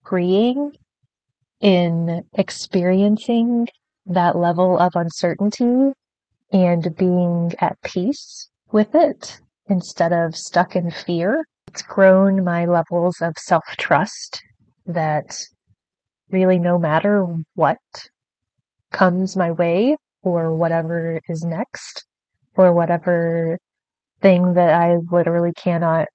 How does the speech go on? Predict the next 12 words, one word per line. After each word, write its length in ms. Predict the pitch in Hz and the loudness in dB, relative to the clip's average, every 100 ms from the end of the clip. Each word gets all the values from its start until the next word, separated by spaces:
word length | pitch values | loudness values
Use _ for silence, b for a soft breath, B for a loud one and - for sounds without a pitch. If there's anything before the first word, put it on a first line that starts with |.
| _ _ _ | _ _ _
fathom 520 | - 165 165 233 285 277 | 2 2 4 0 -2 -4
or 460 | - 175 165 165 175 _ | -2 0 0 -2 -6 _
imagine 600 | - 170 160 165 233 277 - _ | -4 0 -2 -2 -2 -4 -10 _
that's 200 | 180 - | -2 -2
coming, 480 | - 180 202 269 294 - _ _ _ _ _ | -4 -2 0 -2 -6 -10 _ _ _ _ _
that 140 | 185 | 0
no 60 | 180 | 2
matter 180 | 180 175 | 2 2
what 180 | 175 175 | 2 2
that 140 | 165 | 2
is, 320 | 170 311 302 - - _ _ - | 2 0 -2 -12 -20 _ _ -2
I 720 | 175 165 165 165 165 165 | 0 2 2 2 0 -2